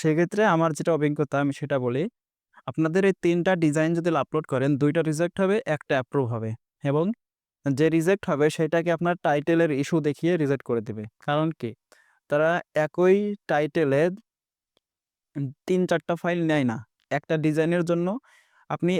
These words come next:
এই তিনটা ডিজাইনে কিওয়ার্ড যেগুলো দেয়, সেম দিতে পারেন, কিন্তু টাইটেলটা তিনটায় আলাদা, আলাদা দিতে হবে। তো এইভাবে আমাদেরকে কাজ করতে হবে, না হলে কিন্তু তিনটা ডিজাইন থেকে একটা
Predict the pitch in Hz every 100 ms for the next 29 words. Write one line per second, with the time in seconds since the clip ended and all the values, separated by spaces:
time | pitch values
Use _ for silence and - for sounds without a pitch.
0 | 185 196 - 185 180 202 185 180 180 180
1 | 190 196 _ - 196 196 202 175 165 151
2 | 151 131 147 202 - _ - - 202 202
3 | 190 151 127 120 - 170 175 220 - 170
4 | 175 190 190 202 - 185 175 165 180 262
5 | - - 160 165 160 151 135 131 123 123
6 | 117 107 110 _ _ _ _ _ _ -
7 | 175 170 180 196 180 180 185 180 190 165
8 | - 165 185 190 185 160 170 180 185 180
9 | 185 196 180 175 165 156 160 170 180 180
10 | 190 196 - 165 _ 165